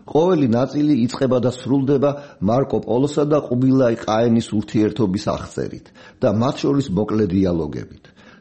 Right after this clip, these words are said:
და ამ დიალოგების ფორმატის ცვალებადობა და დამოკიდებულებების დინამიკა არის ის, რაც წიგნის კონცეფციას გამოკვეთს და აყალიბებს.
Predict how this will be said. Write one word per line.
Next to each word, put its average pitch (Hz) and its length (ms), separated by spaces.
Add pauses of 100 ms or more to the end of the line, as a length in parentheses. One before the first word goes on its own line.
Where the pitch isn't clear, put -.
და 151 100
ამ 156 160
დიალოგების 135 680
ფორმატის 135 580
ცვალებადობა 113 680
და 110 120
დამოკიდებულებების 110 1080
დინამიკა 110 640 (300)
არის 117 420
ის, 170 300 (260)
რაც 107 280
წიგნის 117 420
კონცეფციას 135 760
გამოკვეთს 104 640
და 104 180
აყალიბებს. 85 680